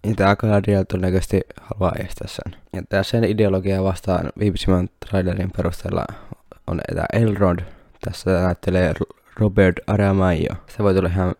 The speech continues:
mielenkiintoinen dynamiikka. Ko-, sarjan veturi, voisiko jopa sanoa. Ihan Silmarillionsakin sanotaan, että Galadriel on tämmönen, haluaa tutkia ja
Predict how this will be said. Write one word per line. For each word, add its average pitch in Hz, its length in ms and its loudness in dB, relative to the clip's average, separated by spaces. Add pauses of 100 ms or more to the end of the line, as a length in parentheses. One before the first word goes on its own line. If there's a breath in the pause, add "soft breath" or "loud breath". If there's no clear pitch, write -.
mielenkiintoinen 92 520 -2
dynamiikka. 90 520 -6 (240)
Ko-, 101 200 0
sarjan 98 360 2
veturi, 95 400 0 (460)
voisiko 101 220 -6
jopa 98 200 -4
sanoa. 95 260 -2 (340)
Ihan 107 160 0 (160)
Silmarillionsakin 92 840 2
sanotaan, 90 300 0
että - 220 -10
Galadriel 90 360 0
on 90 80 -2
tämmönen, 85 440 0 (240)
haluaa 98 280 4
tutkia 90 540 2
ja 82 140 0